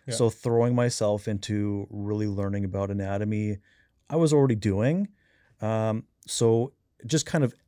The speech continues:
Speaker 2: adding to that with the diving kind of helped, um, already 'cause I'd already kind of developed the, the ability to do that. But for me, the biggest challenges over the last couple of years, obviously, has been covid,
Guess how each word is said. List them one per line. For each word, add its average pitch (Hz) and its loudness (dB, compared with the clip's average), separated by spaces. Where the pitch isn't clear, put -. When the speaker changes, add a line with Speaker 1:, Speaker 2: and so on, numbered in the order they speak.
Speaker 2:
adding 117 -2
to 147 4
that 135 2
with 123 0
the 127 0
diving 131 0
kind 131 -2
of 107 -2
helped, 98 -8
um, 110 -4
already 101 -2
'cause 98 -6
I'd 101 0
already 101 -2
kind 95 -8
of 87 -10
developed 92 -6
the, 101 -8
the 95 -6
ability 92 -8
to - -20
do 107 -2
that. 98 -4
But 120 0
for - 2
me, 143 4
the 135 2
biggest 123 2
challenges 123 0
over 123 0
the 110 -2
last 110 0
couple 107 -4
of 95 -4
years, 107 0
obviously, 104 -2
has 101 -6
been 98 -6
covid, 101 -4